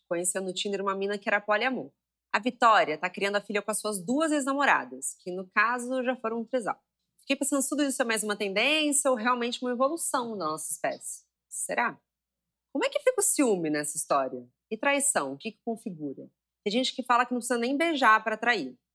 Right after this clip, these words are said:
A Luísa fez uma planilha de Excel compartilhada com o boy com as regras do namoro flexível.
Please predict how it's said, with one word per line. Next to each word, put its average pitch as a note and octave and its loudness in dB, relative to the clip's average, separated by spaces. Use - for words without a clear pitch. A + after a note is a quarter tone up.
A B3+ 6
Luísa G3+ 0
fez F3 -4
uma F#3 -2
planilha G3+ -4
de G3+ 0
Excel F#3 2
compartilhada G#3+ 0
com D#4 -4
o - -2
boy F#3+ 4
com G#3+ -6
as G#3 -4
regras G3+ 0
do F#3+ -8
namoro G3+ -2
flexível. C#3 -2